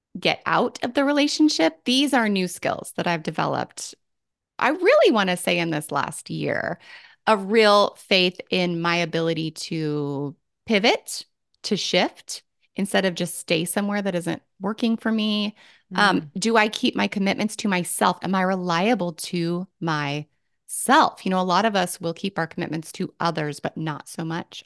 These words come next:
Speaker 1: ourself. So I always think that self relationship, that trusting relationship with self, to me is sort of like that bo-, bottom level. It's like a foundation, a sense of internal security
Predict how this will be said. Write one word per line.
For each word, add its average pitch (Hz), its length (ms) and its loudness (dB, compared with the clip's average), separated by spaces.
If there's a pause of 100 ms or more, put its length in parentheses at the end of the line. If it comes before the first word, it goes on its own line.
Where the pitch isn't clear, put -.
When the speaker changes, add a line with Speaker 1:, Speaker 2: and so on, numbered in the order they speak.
Speaker 1:
ourself. 160 480 -6 (640)
So 233 220 2
I 233 120 4 (120)
always 269 400 4
think 196 540 -2 (920)
that 196 300 4 (120)
self - 400 -2
relationship, 269 880 0
that 185 180 -4
trusting 202 400 -6
relationship 185 480 -6
with 180 120 -6
self, 175 460 -2
to 240 120 0
me 226 260 2
is 247 100 0
sort 202 160 -6
of 180 80 -6
like 170 160 -6
that - 180 -4 (140)
bo-, - 60 -2 (300)
bottom 180 480 0 (420)
level. 196 560 4 (120)
It's 202 120 -4
like 208 140 -2
a 185 40 0
foundation, 214 840 2 (260)
a 190 60 -10
sense 185 220 -6
of 170 140 -10
internal 233 340 2
security 185 720 -2